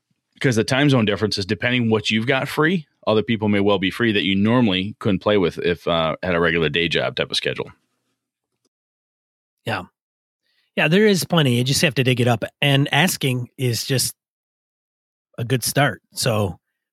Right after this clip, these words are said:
Speaker 2: we have a couple of pieces of advice. Maybe some other people will chime in as well.
Speaker 1: Yeah, there
Speaker 2: But it
Speaker 1: are people out there who know good game sites on Google Plus, good communities, or act-, places that are really active in Roll twenty or any of those online sites.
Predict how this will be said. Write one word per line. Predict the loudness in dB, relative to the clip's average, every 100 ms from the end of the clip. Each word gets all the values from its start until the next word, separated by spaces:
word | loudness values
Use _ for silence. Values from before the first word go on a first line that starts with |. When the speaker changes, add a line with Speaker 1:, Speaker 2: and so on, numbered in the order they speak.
| 0
Speaker 2:
we | 2
have | 2 0
a | 0
couple | 0 0 0
of | -2 -8 _
pieces | -8 -6 -6 -4
of | -4
advice. | -2 0 0 0
Maybe | 0 2
some | 0 2
other | 2 0
people | 0 -2 0
will | 0 0
chime | 0 -2 0
in | -2
as | -2 0
well. | 2 0 -4 0
Speaker 1:
Yeah, | 2 2
there | 4 4
Speaker 2:
But |
it | 4
Speaker 1:
are | 2 0
people | -2 0 0
out | 2
there | 0
who | 2
know | 2 2 2
good | 0 -2
game | -2 -4
sites | -2 -2 -2 -4
on | -4 -4 -2
Google | -2 -2
Plus, | -2 -2 -2 -2
good | -4 -4
communities, | -4 -2 -2 0 0 0
or | 0 0 -2 -2
act-, | -2 -4 -8 -16 -12 -2
places | -2 0 0
that |
are | 0
really | 0 0 0
active | 0 0 0 0
in | 2
Roll | 0 0
twenty | 0 0 0
or | 0 0
any | 0 0
of | 2
those | 2 0 -2
online | -2 0 0 0
sites. | -2 -2 -4